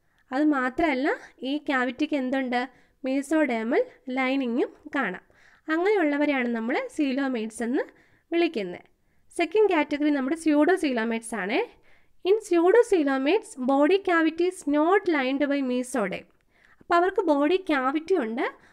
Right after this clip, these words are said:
പക്ഷെ എന്താണ്, അതിന് mesodermal ലൈനിങ് ഇല്ല. Instead, പകരം എന്താ ഉള്ളത്? Mesoderm is present as scattered pouches in between the ectoderm and endoderm.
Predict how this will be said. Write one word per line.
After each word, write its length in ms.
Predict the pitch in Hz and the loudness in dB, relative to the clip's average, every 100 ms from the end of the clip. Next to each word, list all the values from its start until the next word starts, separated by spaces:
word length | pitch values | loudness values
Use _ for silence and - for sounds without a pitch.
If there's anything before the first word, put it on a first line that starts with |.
| _ 277 | _ -12
പക്ഷെ 260 | - 359 | -6 -2
എന്താണ്, 800 | 311 285 320 302 262 277 - - | 0 0 0 0 -2 -6 -10 -6
അതിന് 240 | 254 294 320 302 | 0 2 4 4
mesodermal 720 | 285 311 359 349 349 349 370 320 | 2 0 2 4 4 2 2 2
ലൈനിങ് 420 | 247 254 285 311 | 0 -2 0 2
ഇല്ല. 400 | 220 196 156 - _ _ _ _ - | 0 -4 -6 -10 _ _ _ _ -4
Instead, 440 | 285 302 - 254 175 - | 0 -2 -2 -4 -4 -2
പകരം 300 | 277 277 339 | 0 2 2
എന്താ 220 | 294 277 285 | 2 0 0
ഉള്ളത്? 380 | 254 247 240 254 262 _ _ _ - | 0 -2 -4 -6 -8 _ _ _ -8
Mesoderm 640 | 254 302 302 339 339 349 370 359 | -2 0 2 4 4 4 2 0
is 100 | - _ 277 | -6 _ -2
present 440 | 277 285 370 339 262 | -2 0 0 0 0
as 100 | 285 - | -4 -8
scattered 680 | - 302 302 339 339 403 392 381 | -2 2 2 2 4 4 4 2
pouches 520 | 269 269 - 277 453 - - _ - 359 | 0 0 -4 -4 -4 -8 -20 _ 0 4
in 100 | 480 392 | 4 2
between 400 | 330 311 302 359 427 | 0 0 2 2 2
the 80 | 349 | 0
ectoderm 480 | 240 269 269 294 294 240 | -2 -2 0 2 0 0
and 180 | 240 381 480 269 | -2 -4 -4 -4
endoderm. 440 | 240 202 170 175 | -4 -6 -12 -14